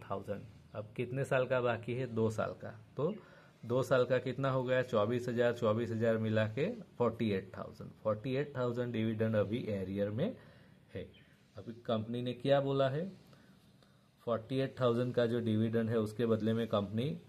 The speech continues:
hundred rupees वाला share दे रही है, ठीक है। तो फ़ोर्टी एट थाउजेंड को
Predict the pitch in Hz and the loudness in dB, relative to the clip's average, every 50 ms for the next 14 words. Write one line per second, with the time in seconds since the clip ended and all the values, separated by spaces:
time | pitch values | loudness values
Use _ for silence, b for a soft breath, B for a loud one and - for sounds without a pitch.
0 | - - - 110 110 104 117 131 131 120 120 117 113 113 123 123 120 123 - - | -10 -4 0 2 2 4 4 4 4 4 2 0 0 0 -2 -2 -2 -4 -6 -2
1 | 120 113 110 113 117 113 - - 110 104 107 110 107 107 110 107 104 101 101 95 | 0 2 4 4 4 2 0 0 2 4 4 4 4 4 4 2 2 2 2 0
2 | 90 87 90 90 87 - - - - 107 113 113 160 156 - B B B B B | -2 -2 -6 -8 -10 -12 -14 -10 -8 -6 -4 -2 -2 -2 -2 B B B B B
3 | B B B - 113 110 - - 110 107 107 110 123 131 135 131 - - 123 120 | B B B -8 -8 -4 0 2 2 2 2 0 0 0 0 -2 0 0 2 2
4 | 113 113 120 120 120 113 - 127 139 | 2 2 0 -2 -4 -4 -2 -2 -2